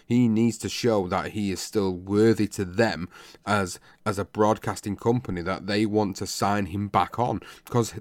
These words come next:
the two fights he's already had with dazn haven't been great. So this is a chance for him to make a statement. And I wouldn't be surprised if he tries to make a statement and he tries to knock John Ryder out.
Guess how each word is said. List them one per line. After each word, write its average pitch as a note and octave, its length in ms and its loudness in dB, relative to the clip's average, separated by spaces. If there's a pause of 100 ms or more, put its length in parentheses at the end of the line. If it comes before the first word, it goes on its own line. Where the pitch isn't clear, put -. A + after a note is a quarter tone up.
the A2+ 100 -4
two D3+ 240 0
fights B2 300 2
he's A2 120 -6
already A2 300 4
had A#2+ 280 2
with G2 140 0
dazn F2 360 -4
haven't A2+ 360 0
been G2+ 180 -2
great. A2 440 -2 (260)
So - 140 -14
this D3 240 0
is C3 100 -4
a A#2 120 -2 (460)
chance D3 360 0
for G#2+ 100 -2
him B2+ 220 0
to A#2+ 120 -4
make G2 220 -4
a F#2+ 40 -12
statement. D#2+ 600 -4 (500)
And A#2+ 120 2
I A2+ 40 4
wouldn't D3+ 340 2
be C#3+ 60 0
surprised G#2+ 760 -2
if A#2+ 180 -4
he B2+ 80 -2
tries B2+ 360 2
to A2+ 80 -4
make G2+ 200 -2
a G2 60 -8
statement F#2 400 -4
and G#2+ 80 -2
he A2 60 -2
tries A2 380 -2
to G2+ 80 -8
knock G2+ 360 -4
John F#2 240 -6
Ryder F2+ 340 -4
out. A#2 240 0